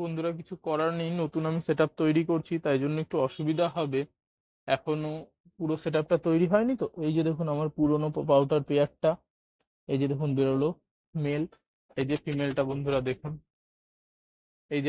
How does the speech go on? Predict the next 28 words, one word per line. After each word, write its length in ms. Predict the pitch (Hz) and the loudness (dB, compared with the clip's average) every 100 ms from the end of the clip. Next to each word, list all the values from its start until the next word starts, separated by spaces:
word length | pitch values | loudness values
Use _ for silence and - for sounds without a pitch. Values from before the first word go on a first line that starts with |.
| 139 | 0
আমার 140 | 139 135 | -2 -4
পুরোনো 300 | 139 139 143 139 | -4 -4 -2 2
পাউটার 300 | 139 147 135 | 2 2 0
পেয়ারটা। 400 | 139 135 - 147 151 147 | 0 0 0 0 4 4
আর, 100 | 135 | 2
আহ, 320 | 127 143 143 143 165 | 2 6 6 6 2
এই 80 | 175 175 | 0 2
পেয়ার, 260 | 185 185 190 - - _ _ 160 | 4 4 2 -10 -20 _ _ 2
আহ, 140 | 165 165 | 6 6
লক্কাটাকে 460 | 170 - 180 180 190 | 4 2 2 2 2
আমি 100 | 196 180 | 0 2
পেয়ারিং 300 | 165 160 170 170 | 2 4 2 0
এর 60 | 156 | 0
জন্য 140 | 170 175 156 | 0 2 2
রেখেছি, 320 | 170 160 190 180 | 0 -4 -4 -2
তো 40 | 151 127 | 0 2
এদেরকে 280 | 139 139 165 | 0 0 0
আর 60 | 151 - | 0 2
ছাড়বো 320 | 147 135 143 151 | 2 4 2 0
না 40 | 151 | -2
আমি 120 | 151 151 | -2 -4
এখন। 220 | 147 165 185 - _ _ _ _ _ - | -2 -2 -2 -10 _ _ _ _ _ -4
বন্ধুরা 360 | 175 180 220 190 165 | 0 4 6 8 8
পাউটার 300 | 156 170 175 151 | 6 4 0 2
ডিম 140 | 170 180 | 0 0
দিয়েছে, 340 | 196 196 196 175 233 _ _ _ _ _ _ _ _ _ 139 | 2 2 0 -8 -12 _ _ _ _ _ _ _ _ _ -2
তো 60 | 139 - _ _ _ _ - | -2 -4 _ _ _ _ 6
পাউটার 360 | 135 143 175 | 6 8 4